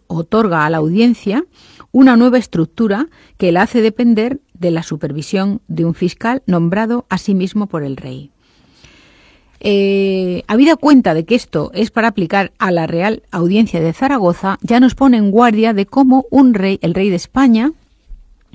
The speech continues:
eh, esto es algo que de-, hemos debido de, eh, nos va sonando por la teoría, por el apoyo teórico que tenemos, eh, en la asignatura, el rey, eh, acomete una reforma de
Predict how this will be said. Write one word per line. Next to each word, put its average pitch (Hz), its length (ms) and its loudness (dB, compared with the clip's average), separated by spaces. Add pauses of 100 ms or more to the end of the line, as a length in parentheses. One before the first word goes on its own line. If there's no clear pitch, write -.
(280)
eh, 185 440 -2
esto 214 220 -4
es 196 80 -4
algo 202 280 0
que 170 140 -4
de-, 165 160 -2
hemos 208 260 2
debido 180 300 0
de, 156 240 -6
eh, 170 400 -4 (100)
nos 165 300 -4
va 170 80 -4
sonando 202 380 -2
por 151 160 -8
la 143 100 -10
teoría, 196 480 -2
por 180 180 -6
el 151 120 -4
apoyo 165 340 -4
teórico 180 380 -4
que 147 80 -8
tenemos, 185 440 -4 (460)
eh, 156 380 -4
en 175 80 -2
la 147 60 -4
asignatura, 196 600 0 (380)
el 302 160 0
rey, 262 540 0
eh, 180 840 -2 (340)
acomete 202 720 2
una 277 280 8
reforma 233 540 0
de 214 240 0